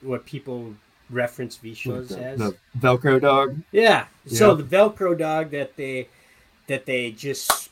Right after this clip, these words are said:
Speaker 1: bond super tight to their owners. Ha-, have you found that to be sup-, um, to be true?
Speaker 2: Yep, that's, that's very true. Um, he actually was, uh, he was kind of the crew dog when I was in Arkansas. He traveled with us all over the state. We roamed the whole state.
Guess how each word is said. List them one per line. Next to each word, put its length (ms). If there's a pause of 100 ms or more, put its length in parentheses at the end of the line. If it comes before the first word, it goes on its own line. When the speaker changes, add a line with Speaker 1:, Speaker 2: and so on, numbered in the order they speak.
(100)
Speaker 1:
bond 480
super 600
tight 500
to 140
their 280
owners. 680 (140)
Ha-, 240
have 180
you 120
found 320
that 160
to 80
be 160
sup-, 200 (200)
um, 300 (260)
to 80
be 100
true? 340 (320)
Speaker 2:
Yep, 220
that's, 440
that's 280
very 240
true. 460
Um, 420 (120)
he 160
actually 260
was, 280
uh, 240 (1300)
he 100
was 120
kind 220
of 60
the 80
crew 200
dog 300
when 80
I 80
was 140
in 80
Arkansas. 500
He 100
traveled 360
with 180
us 320
all 160
over 160
the 80
state. 320
We 80
roamed 240
the 60
whole 160
state. 420